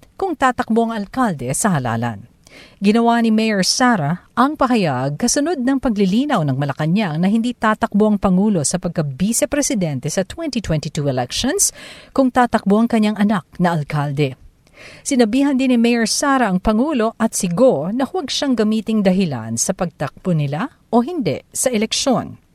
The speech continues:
Inabisuhan din ni Mayor Sara ang nagkakagulong partido ng kanyang ama na P D P Laban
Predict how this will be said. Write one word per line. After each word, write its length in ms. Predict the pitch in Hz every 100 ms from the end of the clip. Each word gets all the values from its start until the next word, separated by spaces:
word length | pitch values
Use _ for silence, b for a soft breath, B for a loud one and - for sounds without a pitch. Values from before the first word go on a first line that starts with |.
| B B B B -
Inabisuhan 640 | 226 196 185 262 240 220
din 320 | 185 139 131
ni 40 | 180
Mayor 280 | 202 202 190
Sara 640 | - 262 226 151 123 127
ang 240 | - 240
nagkakagulong 720 | 220 190 170 240 240 247 240 233
partido 480 | 220 - 240 208
ng 80 | 185
kanyang 320 | 175 185 180
ama 320 | 208 196 123 123
na 80 |
P 320 | 131 _ 285 269
D 160 | 254
P 160 | 254 247
Laban 560 | 180 127 113 117 175